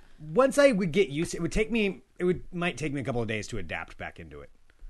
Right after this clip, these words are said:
Like, it'd take me a couple of days to, like, wean myself off of sweet, sweet modern technology and, and modern, you know,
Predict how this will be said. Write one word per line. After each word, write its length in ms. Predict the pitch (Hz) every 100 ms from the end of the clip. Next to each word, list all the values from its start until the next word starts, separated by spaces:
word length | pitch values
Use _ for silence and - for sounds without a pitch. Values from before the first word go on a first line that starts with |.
| - - -
Like, 80 | 110
it'd 80 | 110
take 160 | 165 160
me 80 |
a 40 | 147
couple 140 | 135
of 60 | 123
days 260 | 120 113
to, 100 | -
like, 180 | 104 101
wean 260 | 90 110 113
myself 400 | 104 92 104 92
off 260 | 101 92 98
of 320 | 87 80 - - - - _ -
sweet, 400 | - 110 107 -
sweet 260 | 113 107
modern 320 | 101 104 98 95
technology 760 | - - 98 95 87 92 87
and, 180 | 82 82 - - - - - - - -
and 320 | 95 90 80 - - - _ - - -
modern, 360 | 113 98 92 85 85
you 100 | 92
know, 180 | 82